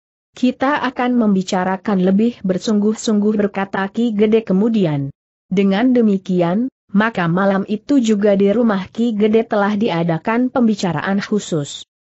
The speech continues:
Namun masih ada pertanyaan yang harus dijawab. Apakah yang terjadi itu semata-mata hanya pembalasan dendam?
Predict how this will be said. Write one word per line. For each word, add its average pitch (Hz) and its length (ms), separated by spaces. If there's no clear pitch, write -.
Namun 214 400
masih 240 320
ada 180 320
pertanyaan 208 720
yang 214 240
harus 202 480
dijawab. 185 480
Apakah 214 480
yang 220 240
terjadi 196 480
itu 214 320
semata-mata 196 1040
hanya 202 320
pembalasan 220 640
dendam? 247 400